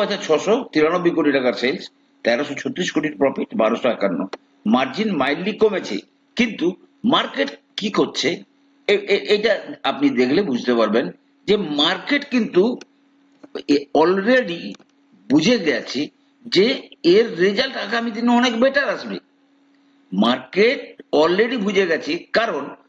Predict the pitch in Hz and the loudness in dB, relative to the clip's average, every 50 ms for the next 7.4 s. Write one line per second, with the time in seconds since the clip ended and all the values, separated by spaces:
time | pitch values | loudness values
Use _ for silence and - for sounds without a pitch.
0 | _ _ - 98 117 147 208 220 214 226 208 220 196 165 147 - - - 127 - | _ _ -6 -6 -2 0 0 0 0 0 0 0 0 0 -2 -2 -2 -4 -6 -6
1 | 175 - _ _ _ _ _ _ _ _ _ _ - 165 185 240 240 208 196 247 | -6 -10 _ _ _ _ _ _ _ _ _ _ 0 2 2 2 0 0 0 0
2 | 247 240 - - _ - 147 151 151 165 170 190 196 - - _ - 135 135 151 | 0 0 -2 -8 _ -4 -2 0 0 -2 -4 -8 -12 -12 -12 _ -4 0 2 4
3 | 156 196 202 190 202 202 214 202 - - - 170 175 214 240 - - - 175 160 | 4 4 2 2 0 -2 -4 -4 -4 -4 -2 -2 -2 -2 -4 -6 -2 0 2 4
4 | 143 131 123 107 95 - - - 95 82 - _ _ _ _ _ _ - 101 127 | 4 4 4 2 0 -2 -4 -4 -6 -6 -8 _ _ _ _ _ _ -4 -4 -2
5 | - - 190 180 - 160 151 147 - 160 151 120 110 117 120 123 113 127 117 101 | -2 -2 -2 -2 0 -2 -2 0 0 -2 0 2 2 2 4 2 2 0 -2 -4
6 | - - 107 131 - _ _ _ _ _ _ - 143 175 175 - - - _ _ | -4 -6 -8 -8 -10 _ _ _ _ _ _ 0 2 2 2 0 -2 -6 _ _
7 | - - - 127 156 185 196 180 | -8 -6 -4 -2 -2 -2 0 0